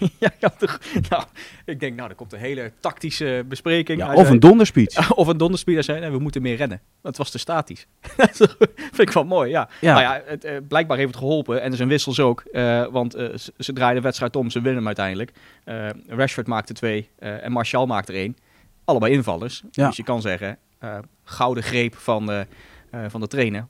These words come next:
Speaker 1: zou je kunnen zeggen. Misschien had hij iets anders moeten
Speaker 2: Kwam
Speaker 1: beginnen.
Speaker 2: de dynamiek wel te goede.
Speaker 1: Ja.
Speaker 2: Laten we wel
Speaker 1: Ja,
Speaker 2: wezen,
Speaker 1: absoluut,
Speaker 2: dat, eh,
Speaker 1: absoluut.
Speaker 2: dat is zo.
Speaker 1: Ja, wat was Ronaldo weer ongelukkig, hè? Balletje op de paal.
Speaker 2: Ja.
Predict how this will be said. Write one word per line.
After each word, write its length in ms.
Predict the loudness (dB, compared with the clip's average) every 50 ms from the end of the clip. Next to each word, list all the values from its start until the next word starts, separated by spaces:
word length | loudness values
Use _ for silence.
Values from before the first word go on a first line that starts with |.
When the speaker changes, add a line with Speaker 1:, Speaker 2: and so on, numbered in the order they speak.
| _ _
Speaker 1:
zou 200 | _ -14 -12 -12
je 60 | -12
kunnen 180 | -12 -12 -10 -8
zeggen. 240 | -8 -8 -8 -8 -12
Misschien 220 | -12 -12 -14 -14
had 100 | -12 -12
hij 100 | -12 -12
iets 80 | -10 -10
anders 220 | -10 -10 -10 -10
moeten 160 | -10 -10 -8 -6 -2
Speaker 2:
Kwam 100 | -2 0
Speaker 1:
beginnen. 140 | 0 0 2 2 2
Speaker 2:
de 20 | 2
dynamiek 200 | 2 2 2 2
wel 80 | 2 2
te 100 | 2 0
goede. 220 | -2 -4 -2 0
Speaker 1:
Ja. 60 | 2 0
Speaker 2:
Laten 180 | 0 0 0 0
we 60 | 2
wel 100 | 2 2
Speaker 1:
Ja, 80 | 2
Speaker 2:
wezen, 140 | 4 2 2 2 2 0
Speaker 1:
absoluut, 80 | 0
Speaker 2:
dat, 220 | 0 0 -2 -2 -2
eh, 60 | -2
Speaker 1:
absoluut. 300 | -2 -2 -4 -6 -6 -6
Speaker 2:
dat 120 | -6 -4
is 120 | -4 -6 -6
zo. 120 | -6 -6
Speaker 1:
Ja, 60 | -6 -8
wat 120 | -8 -10
was 120 | -12 -12
Ronaldo 420 | -10 -8 -8 -8 -8 -6 -4 -4 -4
weer 120 | -4 -4
ongelukkig, 460 | -6 -6 -4 -4 -4 -4 -4 -6 -8
hè? 100 | -10 -10 -10 -10
Balletje 280 | -8 -8 -8 -8 -8 -8
op 60 | -10
de 60 | -4
paal. 420 | 2 4 6 6 6 4 2 -2 _ -6
Speaker 2:
Ja. 240 | 0 4 4 4 4